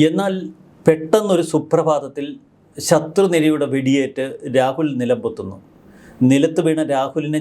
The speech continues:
ചേർത്ത് പിടിക്കേണ്ട ആവശ്യം, ഏഹ്, ഇത്തരമൊരു ഘട്ടത്തിൽ വി ഡി സതീശനില്ല. പക്ഷേ പെട്ടെന്ന് തന്നെ രാഹുൽ എന്ന തങ്ങളുടെ ഏറ്റവും വലിയ പോരാളിയെ, ഏഹ്, മണ്ണെണ്ണ ഒഴിച്ച് കത്തിച്ച് ഇല്ലായ്മ ചെയ്യാനുള്ള ശ്രമമാണ് കോൺഗ്രസ് പ്രസ്ഥാനം നടത്തിയത്. അവർ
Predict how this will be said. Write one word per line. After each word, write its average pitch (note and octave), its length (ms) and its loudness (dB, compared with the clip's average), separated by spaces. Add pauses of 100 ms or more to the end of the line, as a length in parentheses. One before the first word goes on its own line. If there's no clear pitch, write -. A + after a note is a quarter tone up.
ചേർത്ത് C#3 400 -2
പിടിക്കേണ്ട D#3 400 -2 (120)
ആവശ്യം, C3+ 340 -6 (400)
ഏഹ്, C3 180 -2 (120)
ഇത്തരമൊരു D3 440 0
ഘട്ടത്തിൽ C3+ 340 -2 (180)
വി B2 160 0
ഡി C#3 160 2
സതീശനില്ല. B2 520 -4 (120)
പക്ഷേ D#3+ 240 2 (520)
പെട്ടെന്ന് E3 520 2
തന്നെ D#3 200 2 (160)
രാഹുൽ C#3+ 400 -2 (420)
എന്ന C#3 160 0 (600)
തങ്ങളുടെ C#3 380 2 (120)
ഏറ്റവും D#3+ 380 0
വലിയ C#3+ 140 0 (120)
പോരാളിയെ, B2+ 540 -2 (220)
ഏഹ്, D3 200 -14 (120)
മണ്ണെണ്ണ D#3 440 2
ഒഴിച്ച് C#3 280 -4
കത്തിച്ച് C3+ 440 -4 (200)
ഇല്ലായ്മ F3 400 0 (100)
ചെയ്യാനുള്ള C3 460 -2
ശ്രമമാണ് A2+ 460 -4
കോൺഗ്രസ് A2+ 340 -4
പ്രസ്ഥാനം G#2+ 420 -4
നടത്തിയത്. G2+ 360 0
അവർ A2+ 100 0